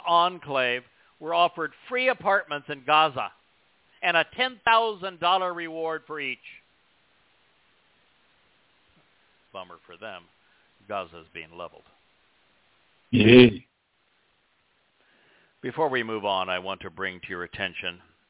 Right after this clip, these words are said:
Speaker 1: the motivation behind the opening salvo. Muhammad wanted his distra-, distractors to know that his God would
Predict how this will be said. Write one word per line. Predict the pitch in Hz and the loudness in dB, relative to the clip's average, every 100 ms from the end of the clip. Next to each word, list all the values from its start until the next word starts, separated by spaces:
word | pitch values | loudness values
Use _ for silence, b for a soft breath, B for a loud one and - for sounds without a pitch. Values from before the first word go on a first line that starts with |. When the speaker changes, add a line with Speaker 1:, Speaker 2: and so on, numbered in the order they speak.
| _ _ _ _ _ _ _ _ _ - - - | _ _ _ _ _ _ _ _ _ -14 -12 -10
Speaker 1:
the | 113 | -2
motivation | 117 123 117 120 113 98 87 | 0 2 2 0 -2 -8 -4
behind | 92 92 107 101 98 90 | -4 0 4 4 2 -4
the | 92 95 | -4 -4
opening | 95 92 90 87 - | -6 -8 -12 -6 2
salvo. | 98 87 82 | 2 2 -4
Muhammad | 92 95 127 127 135 - _ _ _ 113 | -4 0 2 2 -2 -10 _ _ _ -8
wanted | 113 113 95 | -4 -4 -6
his | 104 95 | -10 -10
distra-, | - 95 - 95 101 92 | -14 -14 -4 -4 -4 -8
distractors | 90 - 110 104 - 87 - | -10 -4 -2 -2 -6 -16 -12
to | 87 | -10
know | 87 85 85 - _ _ _ _ _ _ _ 107 | -4 -4 -6 -12 _ _ _ _ _ _ _ 2
that | 101 - - | 2 2 -2
his | 143 151 131 - | 0 2 0 0
God | 113 107 98 95 | 4 6 4 0
would | 90 95 | -6 -14